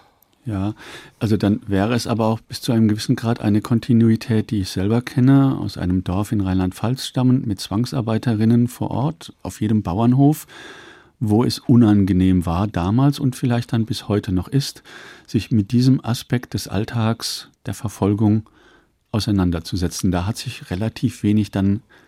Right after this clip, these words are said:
geändert, oder ist es jedenfalls potenziell so, dass sich da die Scham weiterhin fortgesetzt hat bis in den heutigen Tag?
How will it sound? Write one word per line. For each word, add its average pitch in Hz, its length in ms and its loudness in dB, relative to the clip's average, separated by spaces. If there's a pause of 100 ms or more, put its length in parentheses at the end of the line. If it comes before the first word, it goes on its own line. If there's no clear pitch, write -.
(520)
geändert, 151 760 0 (240)
oder 101 300 2 (180)
ist 113 200 -2
es 107 120 -2
jedenfalls 107 600 2 (200)
potenziell 98 640 2
so, 87 140 2
dass 90 220 -2
sich 92 200 -4
da 87 300 0 (580)
die 95 120 2
Scham 92 440 2
weiterhin 87 380 0
fortgesetzt - 640 -6
hat 82 120 -4
bis - 140 -12
in 90 80 -4
den 82 200 -4
heutigen 85 340 -8
Tag? - 320 -14